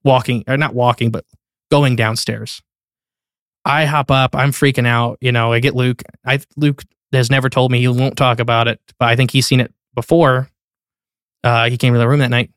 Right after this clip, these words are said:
I tell Dad. Dad doesn't even ask a question. He's like, "Grab your siblings. We're going to your grandma's."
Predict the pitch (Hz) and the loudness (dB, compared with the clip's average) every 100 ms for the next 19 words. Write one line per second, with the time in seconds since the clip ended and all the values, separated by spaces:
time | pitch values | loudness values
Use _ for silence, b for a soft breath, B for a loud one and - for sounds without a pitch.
0 | _ _ _ 131 151 131 160 180 147 - | _ _ _ -2 0 2 0 -2 -6 -12
1 | _ _ _ _ _ - 165 160 143 139 | _ _ _ _ _ -4 -2 0 0 0
2 | 139 - 147 170 160 123 120 - _ _ | 0 -4 -4 -4 -4 -8 -10 -14 _ _
3 | _ _ - 123 120 - 117 147 165 165 | _ _ -6 -6 -6 -2 0 2 0 0
4 | 151 156 - - 127 120 127 147 147 131 | 0 -2 -4 -10 -4 -2 0 0 2 4
5 | 127 131 - | 4 4 0